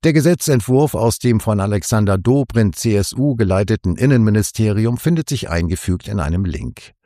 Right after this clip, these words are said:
Der Journalist Norbert Hering ist in einem verlinkten Artikel darauf eingegangen.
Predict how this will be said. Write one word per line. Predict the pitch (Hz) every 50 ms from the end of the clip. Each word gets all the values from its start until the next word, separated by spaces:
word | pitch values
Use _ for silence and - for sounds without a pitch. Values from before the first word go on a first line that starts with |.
| _ - - - - -
Der | 113 110
Journalist | 107 127 131 127 120 131 131 - - 127
Norbert | 123 113 117 113 - -
Hering | - 117 139 147 143 117 117 110 107
ist | - 107 107 - -
in | 107 104
einem | 85 87 101 98
verlinkten | 87 - 110 101 101 113 123 - - 98
Artikel | 87 90 - - 143 - - 71
darauf | 69 69 - 71 71 -
eingegangen. | 71 73 80 80 76 90 82 - 85 85 87 87 82 76